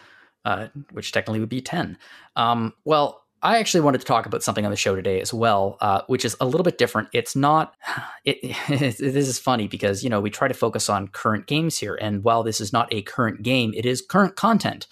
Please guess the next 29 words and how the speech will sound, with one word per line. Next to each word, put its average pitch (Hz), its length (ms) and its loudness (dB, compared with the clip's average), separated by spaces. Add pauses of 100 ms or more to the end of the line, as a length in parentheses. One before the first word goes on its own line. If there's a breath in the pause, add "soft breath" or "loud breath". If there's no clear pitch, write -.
Um, 117 360 0 (140)
my 165 180 4
energy 131 280 2
has 113 80 0
been 120 100 2
a 117 60 2
little 110 160 -4
bit 107 240 0 (480)
down 127 320 2
lately, 120 400 0
and 113 100 2
I 113 60 2
just, 117 260 -4
I, 110 140 -4
I 110 160 -2
was 131 160 -2
thinking - 240 -4
about 117 140 2
starting 113 280 2
a 101 40 0
new 101 120 -2
game, 101 300 -2
but - 120 -8
I 113 100 -2
was 110 180 -4
like, 98 160 -14
"Ah, 127 320 -8
I 123 100 -10
just, - 320 -12